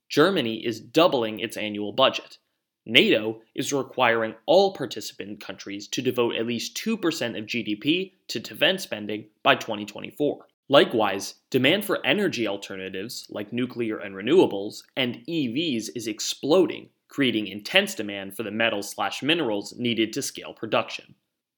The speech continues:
This paragraph from the May second letter sums up the case for fang two point oh nicely. Quote, "In a matter of months, we've gone from a pandemic to Putin,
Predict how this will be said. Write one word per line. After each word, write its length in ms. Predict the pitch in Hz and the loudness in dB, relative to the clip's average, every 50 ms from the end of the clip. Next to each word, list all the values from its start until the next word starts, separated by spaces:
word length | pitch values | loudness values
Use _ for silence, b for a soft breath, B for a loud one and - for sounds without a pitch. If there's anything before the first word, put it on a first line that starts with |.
| _ | _
This 240 | - 143 233 247 247 | 4 4 4 4 4
paragraph 640 | - - - 117 107 101 95 104 101 104 - - - _ - | -2 -2 -2 0 0 0 0 -2 -2 -4 -4 -8 -18 _ -4
from 180 | - 147 135 | -2 0 0
the 100 | 120 110 | 0 0
May 200 | 113 123 127 120 | 0 0 0 0
second 400 | 120 - - 190 202 196 - 107 | 0 0 0 0 0 0 -2 -6
letter 380 | 107 104 101 101 107 113 - _ | -4 -4 -4 -4 -6 -8 -10 _
sums 340 | - - - 202 214 220 202 | -8 -4 -2 0 0 0 -2
up 140 | 220 214 - | -2 -2 -2
the 80 | 180 | -4
case 280 | 160 - 139 131 127 - | -4 0 0 0 0 0
for 120 | - 120 | -4 -6
fang 340 | 113 - 123 110 104 104 104 | -4 -2 0 0 0 -2 -4
two 220 | - - 107 104 104 | -6 -4 -4 -4 -4
point 240 | - 127 117 113 | -4 -4 -2 -2
oh 140 | 107 104 107 | -2 -2 -2
nicely. 580 | 101 104 107 101 92 - - - - - - _ _ _ _ _ _ _ _ | -2 -2 -4 -4 -6 -8 -12 -16 -16 -20 -20 _ _ _ _ _ _ _ _
Quote, 440 | - - 135 123 117 117 - - _ _ _ _ - | -2 2 4 4 4 2 -2 -12 _ _ _ _ 0
"In 100 | - 160 | 4 4
a 60 | 165 | 6
matter 340 | 151 147 151 175 226 247 233 | 6 6 4 4 4 2 2
of 100 | 190 - | 2 2
months, 440 | 127 123 131 - - - - - - _ _ _ _ - | 2 0 0 0 -2 -6 -12 -12 -14 _ _ _ _ 2
we've 180 | 147 156 131 | 2 2 4
gone 260 | - 139 135 135 127 120 | 4 2 2 2 2 0
from 160 | - 131 117 | -2 -2 -2
a 100 | 110 104 | -2 -4
pandemic 720 | - - 113 104 107 101 131 151 175 196 214 208 - - _ _ - | -6 -6 -6 -4 -2 0 2 2 2 0 -4 -6 -8 -18 _ _ -6
to 100 | - 120 | -6 -6
Putin, 460 | - - 160 160 151 - - - - | 2 6 6 6 6 4 -2 -12 -16